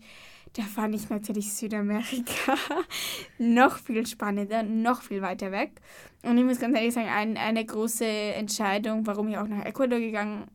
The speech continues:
bin, war halt so ein bisschen so Machu Picchu, was ja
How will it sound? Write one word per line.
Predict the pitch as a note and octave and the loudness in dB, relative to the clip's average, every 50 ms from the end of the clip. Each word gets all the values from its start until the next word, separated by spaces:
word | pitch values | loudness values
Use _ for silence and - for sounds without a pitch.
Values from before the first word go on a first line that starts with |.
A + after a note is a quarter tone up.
| - - _ _ | -20 -20 _ _
bin, | A3+ A#3+ C4 C#4 C#4+ E4 F4 F4+ - - - - - _ _ - | 4 6 6 8 8 6 4 0 -4 -8 -18 -20 -20 _ _ -4
war | G#3+ A3 G#3+ | 0 0 2
halt | A3 A3 G#3 G#3+ | 4 2 2 2
so | - A3+ | 0 -2
ein | |
bisschen | G#3+ B3 A#3+ A3 | -2 0 -2 -2
so | G#3 - A3 | -2 -2 0
Machu | G#3+ G3 G3+ G3+ - A3 | -2 -2 -2 -2 -4 -6
Picchu, | G#3 G#3+ - A#3+ A#3 - - A#3 | -6 -6 -10 -8 -4 -2 -2 0
was | G#3+ A3 G#3+ A3 | 2 2 2 4
ja | - G3 - | 2 2 2